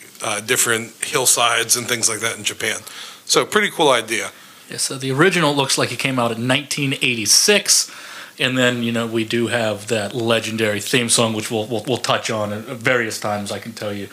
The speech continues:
Speaker 1: Yeah.
Speaker 2: the different remasterings of it, um, and, and, and the emotions that it stirs.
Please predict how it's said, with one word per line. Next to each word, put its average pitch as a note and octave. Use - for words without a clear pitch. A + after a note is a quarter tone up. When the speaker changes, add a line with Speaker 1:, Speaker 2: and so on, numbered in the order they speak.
Speaker 1:
Yeah. F2+
Speaker 2:
the B2+
different A#2
remasterings A2
of G2+
it, -
um, G2
and, F#2+
and, G#2
and A#2+
the A2+
emotions G#2+
that G2+
it F#2+
stirs. A2